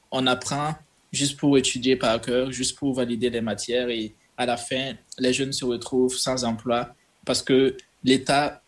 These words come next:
à travers la fonction publique, ne peut pas offrir plus, plus d'entre-, d'a-, d'emplois aux, aux jeunes. Donc, finalement, les jeunes se retrouvent sur le banc du chômage, assis,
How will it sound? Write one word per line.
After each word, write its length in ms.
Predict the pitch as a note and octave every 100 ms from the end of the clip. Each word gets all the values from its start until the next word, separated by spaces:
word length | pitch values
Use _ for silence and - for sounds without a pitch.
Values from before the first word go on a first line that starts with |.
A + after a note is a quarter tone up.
| -
à 80 | C3+
travers 280 | - C3+ C#3
la 100 | C3+
fonction 340 | - B2+ - B2
publique, 400 | - A#2 B2+ -
ne 120 | B2
peut 140 | A#2+
pas 360 | A2+ A#2+ A2+ - _ _ _ _ _ _ _ _
offrir 460 | D3+ - D#3+ C#3 C#3
plus, 480 | - C#3+ - - - _ _
plus 200 | - C#3
d'entre-, 260 | C3 - - - -
d'a-, 240 | B2+ A#2+
d'emplois 380 | C3 C3 - C3
aux, 140 | B2+ A#2+ -
aux 80 | B2+
jeunes. 260 | C3 B2+
Donc, 260 | B2+ C#3 C#3+
finalement, 400 | - C3 B2 C3
les 160 | B2+
jeunes 200 | B2 C3+
se 120 | C3 B2
retrouvent 460 | A#2 - B2+ B2+ - _ _ _
sur 240 | - - C3+
le 100 | B2+
banc 180 | B2+ B2+
du 100 | B2
chômage, 680 | - A#2 A#2 A#2+ C3+ - _ _ _ _ _ _ _ _ _ _ - -
assis, 580 | - - - - D#3 E3